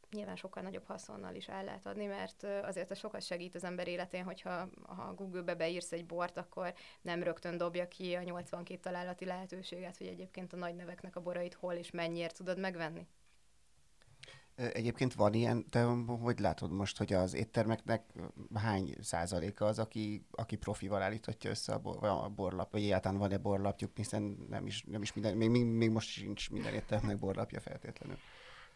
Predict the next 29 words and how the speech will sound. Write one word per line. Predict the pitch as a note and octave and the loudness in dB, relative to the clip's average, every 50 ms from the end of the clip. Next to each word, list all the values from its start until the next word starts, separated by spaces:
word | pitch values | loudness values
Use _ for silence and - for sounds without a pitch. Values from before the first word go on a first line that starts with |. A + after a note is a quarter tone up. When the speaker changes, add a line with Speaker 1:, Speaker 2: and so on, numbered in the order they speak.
| - | -6
Speaker 1:
Hát, | G#3+ G3+ G#3 G#3 G3+ - - | -4 -4 -4 -4 -6 -6 -2
ö, | G#3 G#3 G#3 G#3 G#3 G#3 G#3 G#3 G3+ G3+ | 0 2 2 2 2 0 0 -2 -4 -4
most | - A3 B3 C#4+ - | -4 -4 -4 -4 -2
ugye | C#4+ G#3+ G3+ | 0 0 0
szűkebb | G3+ - A#3 A3 A3 - F#3+ E3+ | 0 -2 -6 -4 -2 -2 -2 -2
a | E3 | -2
keresztmetszet, | - F#3 F3+ F#3 F#3+ - G3+ G3 G3 - G#3 G3 - | -6 -6 -8 -8 -8 -8 -8 -8 -6 -4 -6 -6 -6
mert | F#3+ F#3 - | -8 -10 -8
ugye | F#3+ F#3+ | -8 -4
vannak | F#3 G3+ A3 A3+ A3 - | 0 0 0 0 0 -2
azok | F#3+ F#3 F#3 | -4 -4 -4
az | F3+ F3 | -4 -4
éttermek, | F3+ F#3+ F#3+ - A#3 A#3 A#3 A3+ A#3 A#3 - - | -6 -6 -2 0 0 2 2 2 0 0 -6 -18
a | - | -20
f-, | - - - - - - - | -20 -20 -20 -20 -20 -16 -12
ö, | G3 F#3+ G3 G3 G3 F#3+ - | -8 -8 -6 -6 -6 -6 -6
ugye | - F#3 F3+ | -6 -6 -8
a | F#3 | -6
Top | - G3+ G3 G3 | -4 -4 -4 -2
Gastróba, | A3+ A#3+ A#3 - B3+ B3 G3+ - | -4 -4 0 0 0 2 2 0
amik | - - G3+ G3+ G3 G3 - | 2 2 2 2 2 -2 -2
újra | F#3 F3 E3 C#3+ | -2 -2 -2 -2
nyitottak. | D3 D#3+ F3 - - - - - - - - | -4 -6 -8 -12 -14 -18 -16 -18 -18 -16 -10
Ott | - G3+ G#3 - - - | -10 -10 -10 -10 -10 -8
ugye | A3 F#3+ G3+ G3+ G3 G3 G3 G3 G3 G3 G3 - - - _ - - - - - - - - - F#3+ G3 F#3 F3 | -4 0 0 2 2 4 2 2 2 0 -4 -10 -20 -20 _ -20 -20 -20 -20 -20 -20 -12 -8 -6 -6 -4 -2 2
van | G#3+ A3+ G#3+ G3+ F#3+ | 4 6 6 6 4
szomelié, | F#3+ - - F3 F#3 F#3 F#3+ G#3+ A3+ A#3 B3 C4 B3 | 2 0 -2 -2 0 0 0 0 0 2 2 2 2
de | F#3+ F#3 F#3 F#3 F#3 F3+ F3+ F#3 F3+ F#3 F#3 F#3 F#3 - - - - - - - - | 2 0 -2 -2 -2 -4 -4 -2 -2 -2 -2 -2 -4 -6 -8 -12 -16 -20 -20 -20 -8
általában | - - F#3 F#3 F#3+ F#3+ F#3+ F#3 F3 F3+ F3+ D#3 F3 F3+ F3+ F3+ F3+ F3+ E3 - | -2 0 2 2 2 2 0 2 2 2 0 2 2 2 2 2 2 0 -4 -6